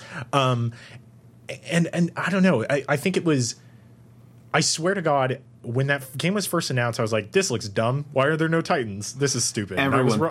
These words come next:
Speaker 2: I think, I think
Speaker 1: Yeah,
Speaker 2: literally, even
Speaker 1: everyone.
Speaker 2: I didn't play Titanfall two except for,
Speaker 1: <laughs> Yeah.
Speaker 2: like, a free weekend, and even I thought that. I was like, "Uh,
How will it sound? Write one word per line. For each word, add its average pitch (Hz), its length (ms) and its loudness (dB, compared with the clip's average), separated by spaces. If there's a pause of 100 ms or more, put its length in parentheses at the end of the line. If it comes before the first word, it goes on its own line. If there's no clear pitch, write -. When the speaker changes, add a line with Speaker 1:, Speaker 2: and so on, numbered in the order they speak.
Speaker 2:
I 135 40 0
think, 160 260 -2
I 151 80 2
think 156 160 -2
Speaker 1:
Yeah, 190 220 4
Speaker 2:
literally, 147 240 2
even 180 140 2
Speaker 1:
everyone. 175 280 2
Speaker 2:
I 180 140 2
didn't 262 180 2
play 156 160 0
Titanfall 110 480 2
two 98 380 0
except 107 280 -2
for, - 60 2
Speaker 1:
<laughs> - 0 -
Yeah. 110 60 4
Speaker 2:
like, 98 100 0
a 104 60 -4
free 110 260 0
weekend, 95 380 0
and 107 120 0
even 123 200 2
I 90 120 -2
thought 82 220 -8
that. 82 140 -8
I 82 40 -8
was 92 120 -8
like, 92 180 -6
"Uh, 101 400 0